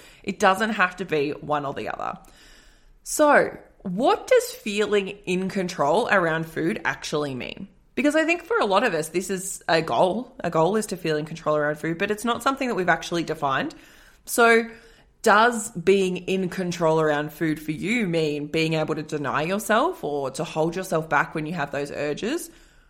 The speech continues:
Or does being in control around food mean not really even having those urges in the first place, not feeling that overwhelming urge to go out and eat everything in the kitchen or eat a whole block of chocolate in one sitting?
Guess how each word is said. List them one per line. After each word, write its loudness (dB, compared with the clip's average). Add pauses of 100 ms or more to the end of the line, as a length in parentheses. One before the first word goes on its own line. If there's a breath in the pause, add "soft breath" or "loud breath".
(160 soft breath)
Or 8
does 2
being 2
in 0
control 0
around 2
food -2
mean -2
not -4
really -2
even -2
having 0
those 0
urges -4
in -6
the -6
first -6
place, -6
not 0
feeling -2
that -4
overwhelming 0 (480 loud breath)
urge 6
to 0
go 6
out 8
and -2
eat 2
everything 4
in -2
the -2
kitchen -4
or -2 (100)
eat 2
a 4
whole 2
block 0
of -4
chocolate -2
in 0
one -4
sitting? -4